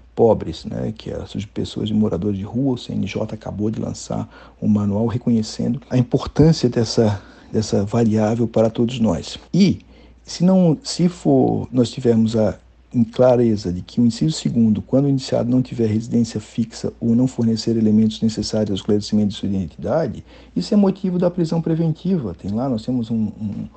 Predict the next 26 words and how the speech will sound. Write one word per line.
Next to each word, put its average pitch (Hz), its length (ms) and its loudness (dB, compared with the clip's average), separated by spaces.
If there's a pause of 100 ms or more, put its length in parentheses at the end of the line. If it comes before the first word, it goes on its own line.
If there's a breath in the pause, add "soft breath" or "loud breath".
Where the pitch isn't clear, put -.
(360 loud breath)
um 110 80 2
dispositivo 113 460 -4
expresso 135 500 0
da 139 100 -2
prisão 113 220 -2
preventiva 131 480 -2
quando 160 220 0
não 165 120 2
se - 120 -6
souber 120 560 2
a - 40 -8
identidade 113 500 -2
do 113 140 2
agente. 131 400 0
Então, 107 220 -2
não 139 160 0
é 165 100 0
prisão 117 320 -2
temporária 85 720 -4
que 101 100 -8
se - 140 -14
trata. - 420 -10 (240 loud breath)
E 156 60 0
quando 131 200 0
se, 127 220 0 (140)
se, - 340 -2